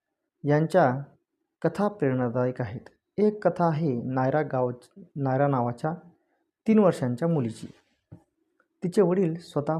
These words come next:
फार्मासिस्ट आहेत. नायरा जन्मतःच कमकुवत होती. तिने तीन वर्षापर्यंत तिला उभे राहता येत नव्हते, चालता येत नव्हते.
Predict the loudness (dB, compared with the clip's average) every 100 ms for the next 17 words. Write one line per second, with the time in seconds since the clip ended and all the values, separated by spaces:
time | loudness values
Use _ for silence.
0 | -4 -4 -2 -4 -6 -10 -8 -8 -10 -16
1 | _ _ _ _ _ _ _ _ _ -4
2 | 2 4 4 2 0 0 0 -2 -6 -18
3 | _ -4 -2 -2 -6 -6 -8 -8 -2 -2
4 | -2 -4 -2 -2 -2 -4 -4 -4 -4 -2
5 | 0 0 0 -8 _ _ _ _ _ _
6 | -2 4 4 4 0 0 -4 -4 -6 -8
7 | -16 _ _ -4 -2 0 -2 -2 -6 -6
8 | -8 -10